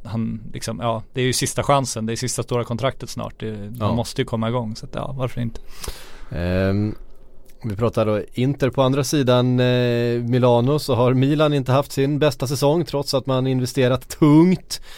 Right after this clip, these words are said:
Speaker 2: i sommar.
Speaker 1: Fast
Speaker 2: Kan
Speaker 1: man lånat tungt.
Speaker 2: De har lånat tungt.
Speaker 1: Pengar.
Speaker 2: Och den, eh, mest, ja, Bonucci var väl den, den mest prestigefyllda,
Speaker 1: Ja, det får man säga.
Speaker 2: eh, värvningen, men i, efter Bonucci så var det väl André Silva som, eh, eh,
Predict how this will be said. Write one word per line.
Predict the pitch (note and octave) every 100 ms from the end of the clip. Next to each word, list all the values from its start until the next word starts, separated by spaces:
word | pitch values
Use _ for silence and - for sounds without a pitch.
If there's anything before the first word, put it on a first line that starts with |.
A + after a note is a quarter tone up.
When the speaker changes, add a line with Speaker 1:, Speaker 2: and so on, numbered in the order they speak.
| - - -
Speaker 2:
i | C3
sommar. | C#3+ C3 C3 D3 C#3+ F2+ A2
Speaker 1:
Fast | C3+
Speaker 2:
Kan | C3+
Speaker 1:
man | B2 B2+ C#3
lånat | C#3 B2 D3+ -
tungt. | - D3 F3 F3+ -
Speaker 2:
De | C3
har | C#3 D#3
lånat | D#3 C#3 D3 D3
tungt. | D3 D3 D3 D3
Speaker 1:
Pengar. | C#3+ C3+ C3+
Speaker 2:
Och | E3+ - - -
den, | C3 B2+ B2+
eh, | B2+ B2+ B2+ B2+ B2+ B2+ A#2+ -
mest, | B2+ E3 - - - - - - -
ja, | A2+
Bonucci | B2+ B2+ C#3+ C#3 D3
var | B2+ A#2+
väl | A#2
den, | A#2 A#2+
den | A#2+ B2
mest | C#3 -
prestigefyllda, | B2+ - B2+ - D3+ C#3 B2+
Speaker 1:
Ja, | B2 A#2+ A2+
det | A2+
får | C3
man | B2
säga. | A#2+ A#2
Speaker 2:
eh, | G#2+
värvningen, | B2+ C3+ B2 A#2+ A#2+ A#2+
men | B2 B2+ -
i, | C3 B2+ B2+ -
efter | D#3+ - E3 D3+ D2+
Bonucci | C3 D#3+ A3 - C3+
så | C#3
var | B2 A#2+
det | A#2
väl | A#2+
André | A#2+ A#2+ A#2+
Silva | - G#3 C#3+ B2+
som, | - A2+ G#2+
eh, | G#2+
eh, | G#2+